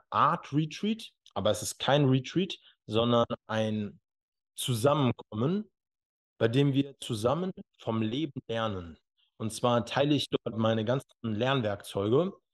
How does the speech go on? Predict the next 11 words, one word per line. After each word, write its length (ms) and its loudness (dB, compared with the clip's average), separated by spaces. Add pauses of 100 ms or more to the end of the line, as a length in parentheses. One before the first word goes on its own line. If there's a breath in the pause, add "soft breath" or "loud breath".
(360 soft breath)
und 280 0
wir 280 2
erforschen 560 -6
zusammen, 580 -4
was 220 -18
für 120 -6
unser 320 0
Leben 420 -6
wertvoll 560 -6 (100)
ist. 500 -12 (460 loud breath)
Und 400 4